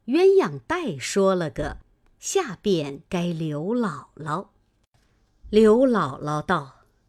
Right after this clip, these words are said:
：“我们庄稼人闲了，也常会几个人弄这个，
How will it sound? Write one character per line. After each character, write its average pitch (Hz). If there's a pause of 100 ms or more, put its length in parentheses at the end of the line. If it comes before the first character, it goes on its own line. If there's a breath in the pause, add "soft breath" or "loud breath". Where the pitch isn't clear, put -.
(760)
：“我 202
们 226
庄 311
稼 285
人 202
闲 175
了， 233 (380 soft breath)
也 220
常 208
会 392
几 196
个 226
人 196
弄 262
这 202
个， 151